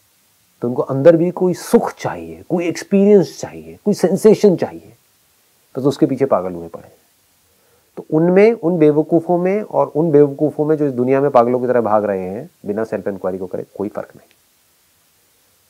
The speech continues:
बस छोटा सा फ़र्क है कि इस दुनिया में जो लोग हैं, वो कम सफ़र कर रहे हैं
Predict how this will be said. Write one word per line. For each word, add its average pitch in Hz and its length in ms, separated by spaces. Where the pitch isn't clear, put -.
बस - 120
छोटा 120 260
सा 123 100
फ़र्क 110 240
है 139 140
कि 117 120
इस 113 60
दुनिया 110 300
में 120 120
जो 120 100
लोग 117 220
हैं, 123 80
वो 107 120
कम 101 180
सफ़र 120 280
कर 113 140
रहे 117 200
हैं 156 360